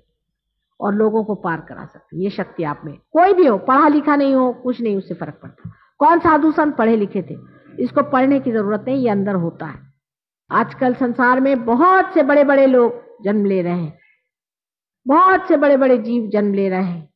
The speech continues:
और ये लोग सब पैदाइशी ही पार हैं और वो जानते हैं कुंडलिनी का शास्त्र। यहाँ भी बहुत से बच्चे ऐसे हैं कि बचपन से कुंडलिनी शास्त्र जानते हैं। हमारे भी ये है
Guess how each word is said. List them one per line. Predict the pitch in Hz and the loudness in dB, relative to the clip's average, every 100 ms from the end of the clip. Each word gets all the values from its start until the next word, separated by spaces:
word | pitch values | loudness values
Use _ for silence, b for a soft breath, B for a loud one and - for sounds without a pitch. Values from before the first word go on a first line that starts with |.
| _ _ _ _ | _ _ _ _
और | - 214 | -6 -4
ये | 208 254 | 2 2
लोग | 262 247 | 4 0
सब | - 233 226 - _ _ _ _ _ | -2 -4 -4 -8 _ _ _ _ _
पैदाइशी | 220 240 254 254 247 247 311 | -2 0 2 2 2 0 2
ही | 320 302 214 - _ _ _ _ _ _ | 4 4 2 -4 _ _ _ _ _ _
पार | 226 233 226 | -2 2 2
हैं | 202 156 156 _ _ _ _ | 0 -4 -12 _ _ _ _
और | - 226 | -4 -2
वो | 214 | 0
जानते | 208 247 262 262 269 | 0 0 0 0 0
हैं | 254 | 0
कुंडलिनी | 262 226 220 208 202 | -4 -4 -4 -4 -6
का | 202 190 | -4 -6
शास्त्र। | - 147 139 _ _ _ _ _ - | -6 -10 -10 _ _ _ _ _ -6
यहाँ | 220 254 262 | 0 2 2
भी | 262 | 2
बहुत | 240 247 | 2 0
से | 254 | -2
बच्चे | 233 233 247 | -4 -4 -4
ऐसे | 226 247 | -2 -4
हैं | 240 | -6
कि | 220 | -6
बचपन | 233 254 285 262 | -6 -6 -6 -6
से | 247 | -4
कुंडलिनी | 214 208 202 202 | -4 -6 -6 -8
शास्त्र | 196 185 185 - | -6 -8 -10 -16
जानते | 170 143 - - | -16 -16 -16 -20
हैं। | - b 175 b | -20 b -20 b
हमारे | 226 240 240 | -8 -2 0
भी | 262 269 262 - - _ 233 | 0 0 -4 -6 -18 _ -4
ये | 240 | -2
है | 240 247 | -2 -2